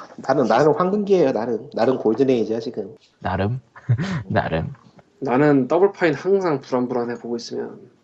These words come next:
Speaker 2: 어느 순간 터질 것 같아 보이는 그런 느낌?
Speaker 3: 지금 너무 벌려놨어, 일을.
Speaker 2: 어디 보자.
Speaker 1: 도-, 그 드러픈 노래 생각나네.
Speaker 2: 스페이스 베이스 디에프 나인 하고 있고, 핵엔-,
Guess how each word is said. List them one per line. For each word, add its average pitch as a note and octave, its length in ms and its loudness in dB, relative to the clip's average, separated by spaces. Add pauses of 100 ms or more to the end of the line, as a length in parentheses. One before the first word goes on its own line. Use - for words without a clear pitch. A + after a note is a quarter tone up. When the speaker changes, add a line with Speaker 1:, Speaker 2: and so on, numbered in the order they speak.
(180)
Speaker 2:
어느 G#2+ 220 0
순간 - 280 -2
터질 - 280 -2
것 - 120 -2
같아 G2+ 280 0
보이는 - 440 -6
그런 - 280 -6
느낌? C3 340 -4 (500)
Speaker 3:
지금 D3+ 220 0
너무 D#3+ 240 4
벌려놨어, C#3+ 460 4
일을. C3+ 320 -6 (280)
Speaker 2:
어디 A2 240 4
보자. G#2+ 880 0 (340)
Speaker 1:
도-, C#3 220 -2
그 - 220 -8
드러픈 - 340 -2
노래 A2+ 140 0
생각나네. G2 480 -6 (320)
Speaker 2:
스페이스 - 520 0
베이스 B2+ 360 2
디에프 G#2 880 4 (240)
나인 G2+ 400 2
하고 G2+ 260 0
있고, E3 600 -2 (180)
핵엔-, C3+ 380 2